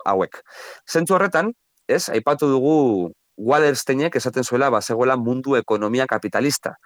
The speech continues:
Bueno, gaur egun, badago beste estatu batuar bat, beste gringo bat, Jason W Moore,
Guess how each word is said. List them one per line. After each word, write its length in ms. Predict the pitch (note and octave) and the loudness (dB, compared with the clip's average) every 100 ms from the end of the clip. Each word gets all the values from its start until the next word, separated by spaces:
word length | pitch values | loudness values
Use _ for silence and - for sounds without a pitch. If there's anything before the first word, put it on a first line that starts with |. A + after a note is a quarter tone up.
| - - - | -20 -20 -6
Bueno, 220 | G2 F#2 | -4 0
gaur 220 | A2 D3+ | 2 2
egun, 300 | E3 F3 F#3+ A3+ | 4 2 0 -4
badago 360 | F#2 F#2+ A2 | -2 0 0
beste 300 | G#2 A#2+ - | -2 -2 -2
estatu 360 | G2+ - A2+ A#2+ | -2 -2 -4 0
batuar 360 | A2+ G#2 A#2+ A2+ | 0 2 2 2
bat, 140 | D#3 E3+ | 2 0
beste 420 | G#2+ - G#2 G2 | -6 -2 0 0
gringo 320 | A2+ C#3 A#2+ | 0 0 2
bat, 180 | B2 D3+ - - - - - _ | 2 2 -2 -18 -20 -20 -20 _
Jason 340 | - B2+ - B2+ | 0 0 2 0
W 420 | B2 A2+ A#2+ A#2 | 2 2 2 2
Moore, 260 | B2 D#3 | 2 0